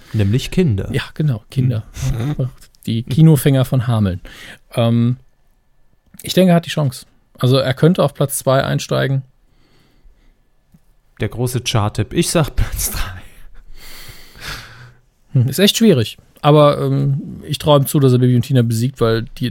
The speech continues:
Speaker 2: Bibi und Tina dann schon in der vierten Woche ist.
Speaker 1: Muhahaha.
Speaker 2: Darf man nicht vergessen. Nun gut, wenden wir uns jetzt den ganz
Speaker 1: Okay.
Speaker 2: wichtigen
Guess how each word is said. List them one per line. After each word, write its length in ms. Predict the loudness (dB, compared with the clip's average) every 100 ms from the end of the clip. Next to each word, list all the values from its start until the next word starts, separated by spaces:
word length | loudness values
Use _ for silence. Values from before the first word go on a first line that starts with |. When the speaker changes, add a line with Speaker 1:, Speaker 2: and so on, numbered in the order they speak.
| -8 -4
Speaker 2:
Bibi 200 | -2 0
und 60 |
Tina 260 | 2 2 2
dann 140 | 0
schon 120 | -2
in 60 | -4
der 80 | -6
vierten 320 | -6 -4 -2
Woche 200 | -2 -4
ist. 320 | -8 -12 -16 _ -20 _ -4
Speaker 1:
Muhahaha. 960 | -2 -2 -4 -8 -8 -18 -18 _ -18 -16 -16
Speaker 2:
Darf 200 | -10 -6
man 140 | -4 -4
nicht 160 | -6
vergessen. 400 | -8 -10 -12 -16 -20 _ _ -20 -20 _ -20 -20 -20 -20 _ _ -20 -20 -20 -20 _ _ 4
Nun 280 | 6 8 6
gut, 500 | 6 4 0 -6 -10 -20 _ -4
wenden 380 | 2 4 4 2
wir 140 | 2
uns 360 | -2 -2 -6 -14 _ _
jetzt 720 | -8 -2 -2 -4 -8 -6 -10 -14 _ _ -6
den 240 | -4 -4 -4
ganz 260 | 2 2 0
Speaker 1:
Okay. 80 | -8
Speaker 2:
wichtigen 400 | -6 -2 -2